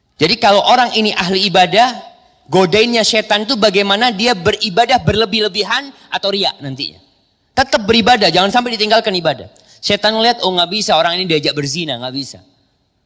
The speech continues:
Diajak narkoba nggak bisa orang ini. Bagaimana? Tetap ana harus sesatkan dia, kata setan. Dengan cara yang lain.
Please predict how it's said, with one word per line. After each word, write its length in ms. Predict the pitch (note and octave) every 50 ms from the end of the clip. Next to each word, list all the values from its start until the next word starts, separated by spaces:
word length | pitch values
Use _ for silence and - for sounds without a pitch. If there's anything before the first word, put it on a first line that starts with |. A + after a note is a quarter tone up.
| _ _ _ _
Diajak 480 | B2 C3+ D3+ D#3+ D#3 D3+ F3 E3 - - - - - - - _ _ _ _ _ _ _
narkoba 480 | - E3 F3 F3 E3+ G3 G3 F3 G#3+ G3+ F#3
nggak 100 | D#3+ E3 G3+
bisa 200 | G#3 - - D#3+
orang 280 | D3+ D3 D3 C#3+ C3+
ini. 160 | C3 A2+ G2 G2+ _ _ _ _ _ _ _ _ _
Bagaimana? 680 | E3 E3+ F3 A3+ C4 D#4+ E4 E4+ F#4 E4+ E4 - - - - - - -
Tetap 260 | C#4 C4 - C4 - B3+
ana 80 | A#3 A#3+
harus 240 | A#3 A3+ G#3 F#3 G3
sesatkan 400 | G3+ F#3+ A3+ G3+ - - G3+ G3
dia, 180 | G#3+ G3+ D3 B2+ -
kata 80 | -
setan. 320 | - - G#2+ - _ _ _ _ _ _ _ _ _
Dengan 240 | - B2+ C3 A#2+ A#2
cara 160 | C#3 C#3 C#3
yang 160 | C3 A#2+ A#2+
lain. 240 | B2 A#2 G#2+ F2+ E2